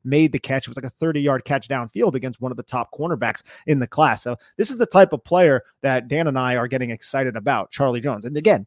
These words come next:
we're not talking about this guy in the first round or even in the second round. It's like, if this guy does fall to day three,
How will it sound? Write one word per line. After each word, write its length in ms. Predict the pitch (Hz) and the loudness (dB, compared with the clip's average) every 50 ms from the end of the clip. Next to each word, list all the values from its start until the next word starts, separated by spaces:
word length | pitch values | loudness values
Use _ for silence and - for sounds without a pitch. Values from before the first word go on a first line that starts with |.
| - _ | -8 _
we're 80 | - 165 | -2 0
not 200 | 208 214 180 - | 2 2 0 0
talking 320 | - 190 214 190 160 147 | 0 0 0 0 0 -4
about 220 | 131 123 123 120 - | -4 -4 -4 -4 -6
this 120 | 127 - | -8 -8
guy 200 | - 113 98 104 | -8 -8 -8 -8
in 60 | 120 | -8
the 80 | 135 139 | -10 -12
first 320 | - - 107 131 - - | -12 -10 -10 -10 -10 -10
round 240 | 113 107 104 120 - - | -10 -8 -8 -8 -4 -2
or 160 | 127 123 - - | -2 -2 0 0
even 280 | 147 139 151 151 135 - - - _ 139 | 0 0 0 0 -2 -4 -10 -12 _ -6
in 80 | 156 | -4
the 40 | 165 | -4
second 340 | - - 180 - - 127 110 | 0 2 0 2 2 -2 -6
round. 140 | 98 107 127 | -6 -6 -6
It's 120 | - - | -4 -6
like, 140 | 127 110 - | -6 -6 -8
if 100 | - - | -6 -4
this 160 | - 190 - | -4 -4 0
guy 220 | - - 175 156 | 0 2 2 2
does 220 | 127 113 151 185 - | 2 2 2 2 2
fall 260 | - - 156 160 160 | 2 4 4 6 6
to 100 | - 123 | 4 0
day 180 | 107 135 139 123 | -2 -2 -2 -2
three, 280 | - 170 160 139 120 | -2 -2 -2 -2 -2